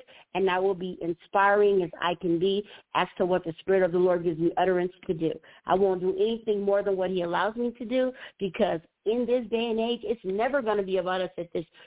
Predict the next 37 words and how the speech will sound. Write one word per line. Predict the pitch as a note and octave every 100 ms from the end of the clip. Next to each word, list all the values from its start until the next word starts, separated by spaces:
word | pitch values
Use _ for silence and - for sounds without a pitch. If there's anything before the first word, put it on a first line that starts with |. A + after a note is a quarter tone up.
| _
radio | E3+ A3+ G3 F3+
station. | - E3 E3 E3 _ -
It's | - F3
always | D#3+ E3+ F#3
about | F#3+ F3+ F#3 G3
Jesus. | E3+ D#3+ D#3 - - _ -
Now, | D#3
ladies | D#3 E3+ F#3+
and | F#3+ F#3
gentlemen, | G3 G3+ G#3 G#3 _ -
let's | - E3+ E3+
get | F#3 F3
ready | F#3
to | F3+
get | E3+
our | F3+ E3+ -
prayer | G3 F#3+ F#3+
on, | F#3+ F#3+ F#3+ G#3+ - _ _ _ _
our | - E3
praise | - F#3 F#3+ E3+
on. | F#3 F#3+ G3 - - -
Here | - G3+
he | G#3 F#3+ G3+
is, | G#3
the | F#3
doctor | F3 F3+ F#3+ G3
is | F#3+ -
in, | G3 F#3
and | E3 F#3+ -
tonight | G#3 F#3+ G3+ C4+ - - _ _ _ _ _
he | G#3
will | G#3
be | F#3+
taking | F#3 G#3+ - F3
all | E3+
your | E3 E3 -
prayers, | F#3+ F#3+ F#3 G3